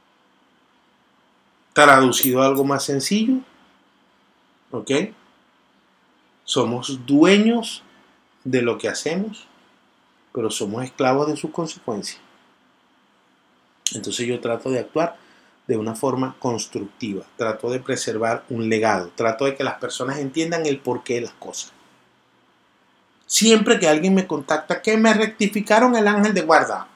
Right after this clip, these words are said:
¿por qué? "Ah, porque había un solo babalao". Está bien, había que rectificarlo porque Orula no habló.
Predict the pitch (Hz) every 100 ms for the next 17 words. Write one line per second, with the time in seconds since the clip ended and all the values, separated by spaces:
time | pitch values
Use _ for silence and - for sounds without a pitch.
0 | - 147 143 127 117 - - 131 - -
1 | - _ _ - - - _ _ _ _
2 | - - _ _ _ _ _ _ _ _
3 | _ _ _ _ _ _ _ _ 202 254
4 | 285 254 208 196 208 220 240 240 226 226
5 | 226 143 - - - - 113 104 90 -
6 | _ - 117 110 104 120 127 135 123 123
7 | 135 135 117 110 101 98 101 95 -